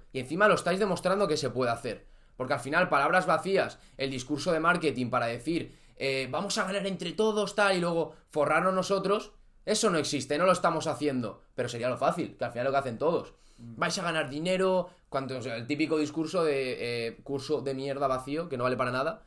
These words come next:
Speaker 1: eh, "Apúntate a este curso, paga trescientos euros y te vas a hacer millonario en menos de un mes". ¿Pero estamos locos? O sea, ¿qué sentido tiene eso?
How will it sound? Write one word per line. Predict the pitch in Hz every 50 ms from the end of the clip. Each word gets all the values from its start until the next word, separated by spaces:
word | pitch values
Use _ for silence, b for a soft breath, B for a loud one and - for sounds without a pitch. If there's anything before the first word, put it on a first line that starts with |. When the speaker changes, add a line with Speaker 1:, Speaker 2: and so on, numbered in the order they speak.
| b b b b b b b b -
Speaker 1:
eh, | - 135 135 135 131 131 127 - - - - -
"Apúntate | - 131 120 139 180 190 185 190 175 180
a |
este | 175 - - 147
curso, | 131 147 180 170 170 185 170 151
paga | - 165 170 175 165
trescientos | 165 151 135 120 139 143 139 127 131 127 -
euros | 151 165 175 170 175 170 165 170 B B B B B
y | - 139
te | 127 131
vas | - 170 180 202
a | 185
hacer | 180 165 147
millonario | 147 143 139 131 147 160 160 160 151
en | 135
menos | 143 147 147 135 127
de | 139
un | 127
mes". | 117 107 - - - - - _ _ _ _ _ _ -
¿Pero | 110 104
estamos | 104 - - 123 151 143 113
locos? | 110 110 110 135 170 214 -
O | -
sea, | - 117 113
¿qué | 127
sentido | 123 165 151 151 - 156 151 147 143
tiene | 143 143 139 139 131 120
eso? | 113 - - - -